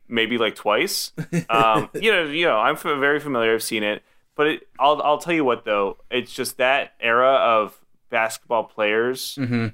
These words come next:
Speaker 1: Michael Jordan,
Speaker 2: Charles Barkley.
Speaker 1: Charles Barkley. Yeah, you know, those, it's, that's definitely, I didn't find an appreciation for basketball until,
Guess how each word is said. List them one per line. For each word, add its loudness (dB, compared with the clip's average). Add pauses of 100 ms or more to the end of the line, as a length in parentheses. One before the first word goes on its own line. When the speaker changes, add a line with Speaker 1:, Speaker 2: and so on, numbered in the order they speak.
Speaker 1:
Michael 0
Jordan, 0
Speaker 2:
Charles -4
Barkley. -4
Speaker 1:
Charles 2
Barkley. 0
Yeah, 0
you -2
know, 0
those, -2
it's, -6 (140)
that's -2
definitely, -2
I 2
didn't -2
find -2
an -2
appreciation -4
for -8
basketball 0
until, -2